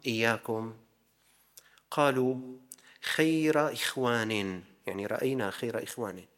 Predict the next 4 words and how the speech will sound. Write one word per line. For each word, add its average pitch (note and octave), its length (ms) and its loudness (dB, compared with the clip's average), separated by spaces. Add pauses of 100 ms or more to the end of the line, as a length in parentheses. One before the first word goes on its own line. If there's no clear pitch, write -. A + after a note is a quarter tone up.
(600)
"ألانوا D3+ 560 6
فرشنا A2 840 0 (760)
وأطابوا C3+ 840 2 (140)
طعامنا، A2+ 720 0